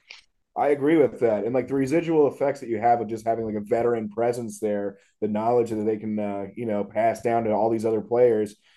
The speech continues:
is huge. And like w-, we've seen, uh, with this past season, uh, the amount of injuries that do stack up. We were relying on players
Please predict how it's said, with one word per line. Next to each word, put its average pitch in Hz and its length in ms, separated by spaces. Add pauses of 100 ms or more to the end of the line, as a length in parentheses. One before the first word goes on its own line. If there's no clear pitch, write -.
(120)
is 107 140
huge. 147 300
And 123 100
like 131 140
w-, 131 260
we've 113 260
seen, 123 400
uh, 113 420
with 107 120
this 113 100
past 131 400
season, 113 440 (420)
uh, 107 560
the 110 140
amount 123 200
of 117 80
injuries 156 380
that 107 160
do 110 140
stack 101 380
up. 92 300 (220)
We 120 160
were 120 120
relying 120 640
on 113 300
players 117 760